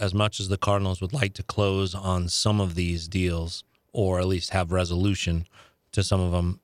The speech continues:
in the end, they're at the whim of the Orioles. And they're, they're definitely at the whim of the Toronto Blue Jays, and they might be at the whim of the Toronto Blue Jays with Josh Donaldson, just if you're reading the tea leaves,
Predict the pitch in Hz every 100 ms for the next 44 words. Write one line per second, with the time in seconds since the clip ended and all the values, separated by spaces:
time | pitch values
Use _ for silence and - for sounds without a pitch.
0 | _ - 98 98 110 101 92 92 90 90
1 | 87 92 87 87 85 90 - 87 85 80
2 | 85 87 85 82 78 92 - 98 92 98
3 | 120 107 113 98 95 131 - 107 95 98
4 | 95 95 87 85 - 95 92 87 82 -
5 | - _ - 135 110 95 90 95 - _
6 | _ 110 101 113 139 107 95 95 104 101
7 | 92 - 98 98 90 110 104 95 90 87
8 | 95 90 - 107 113 95 - 90 90 90
9 | 95 90 90 101 95 92 85 120 123 90
10 | 87